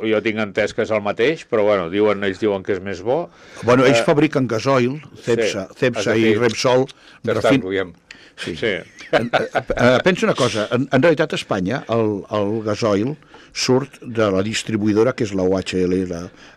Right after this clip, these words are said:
Speaker 2: el, la, l'antiga Camsa, eh? I aquests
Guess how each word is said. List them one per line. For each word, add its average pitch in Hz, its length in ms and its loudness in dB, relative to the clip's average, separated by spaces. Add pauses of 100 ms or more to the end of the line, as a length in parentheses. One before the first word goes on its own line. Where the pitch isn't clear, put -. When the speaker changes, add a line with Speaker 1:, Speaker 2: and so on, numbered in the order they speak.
(120)
Speaker 2:
el, 78 160 -12 (380)
la, 87 140 -6 (1500)
l'antiga 113 420 0
Camsa, 123 380 0 (420)
eh? 135 240 2
I 120 140 6
aquests 147 260 2